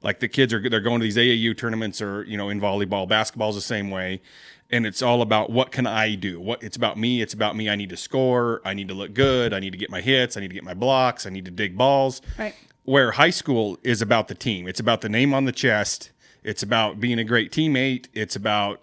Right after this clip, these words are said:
Speaker 1: you know, doing all this together. And just the path is different. It, it, and there can be great things about both.
Speaker 2: Right.
Speaker 1: And, and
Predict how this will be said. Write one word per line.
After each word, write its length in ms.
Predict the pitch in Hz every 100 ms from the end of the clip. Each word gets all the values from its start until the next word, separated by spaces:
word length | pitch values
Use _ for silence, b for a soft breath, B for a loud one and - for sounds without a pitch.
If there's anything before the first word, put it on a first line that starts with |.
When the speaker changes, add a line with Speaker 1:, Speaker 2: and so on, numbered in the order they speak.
| _
Speaker 1:
you 140 | 123
know, 120 | 107 98
doing 300 | 113 127 123
all 120 | 120
this 180 | 120 117
together. 500 | 117 98 113 90 - _ b b b
And 260 | - 113 101
just 180 | 117 -
the 60 | 123
path 320 | 143 160 139
is 120 | 110
different. 360 | 127 127 90 -
It, 160 | 120
it, 200 | 131 135
and 120 | 135 127
there 80 |
can 140 | 170 185
be 180 | 180 - - - - -
great 240 | 135 156
things 180 | - 156
about 240 | 170 196 156
both. 300 | 131 196 _ b b
Speaker 2:
Right. 220 | 208 190 -
Speaker 1:
And, 440 | 127 123 113 110 - _ -
and 440 | 123 113 110 104